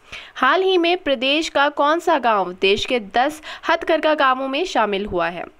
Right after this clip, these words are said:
Which village of Himachal Pradesh will be developed as craft handloom village? So,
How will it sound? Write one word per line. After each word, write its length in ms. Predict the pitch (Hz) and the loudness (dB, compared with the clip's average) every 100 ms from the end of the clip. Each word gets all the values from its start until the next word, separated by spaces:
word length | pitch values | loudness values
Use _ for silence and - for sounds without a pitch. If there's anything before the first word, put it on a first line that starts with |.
| - - - | -20 -18 -4
Which 220 | 247 339 | -2 0
village 320 | 339 330 349 | -2 -2 0
of 160 | 349 311 | 0 -2
Himachal 320 | 285 226 262 | -2 -2 -2
Pradesh 400 | 240 220 233 269 | -6 -2 -2 -2
will 140 | 220 202 | -4 -2
be 80 | 208 | -2
developed 340 | 202 226 247 247 | 0 0 0 0
as 240 | 196 - - | -2 -2 -8
craft 340 | 262 269 302 - | 0 0 2 -2
handloom 440 | 233 208 208 214 220 | -2 -2 -4 -4 -4
village? 400 | 214 240 165 - - _ _ _ _ _ _ _ - | -2 -2 -2 -6 -14 _ _ _ _ _ _ _ -20
So, 240 | - 226 | -4 0